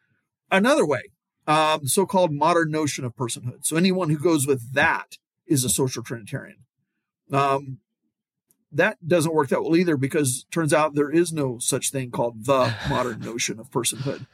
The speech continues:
Speaker 1: Uh, there's lots of different modern accounts of personhood, and they're not all the same thing.
Speaker 2: So that's the one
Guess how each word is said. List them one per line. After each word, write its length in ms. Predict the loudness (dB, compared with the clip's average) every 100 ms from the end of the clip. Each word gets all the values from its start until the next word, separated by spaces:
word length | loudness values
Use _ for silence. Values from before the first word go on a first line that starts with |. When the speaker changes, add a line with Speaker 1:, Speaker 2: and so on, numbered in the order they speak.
| _ _ _ _ _
Speaker 1:
Uh, 180 | 0 0
there's 280 | 4 2 2
lots 300 | 2 2 2
of 100 | 2
different 320 | 2 0 -2
modern 320 | 2 2 2
accounts 380 | -4 -8 -6 -6
of 100 | -8
personhood, 480 | -8 -8 -8 -10 -12
and 120 | -8
they're 120 | -8
not 160 | -6 -4
all 160 | -4 -4
the 80 |
same 240 | -6 -6 -8
thing. 300 | -2 -2 -2 _ _ _ _ _ _ _ _
Speaker 2:
So 280 | -6 0 2
that's 400 | 4 2 0 -2
the 140 | 0
one 560 | 2 0 0 -2 -8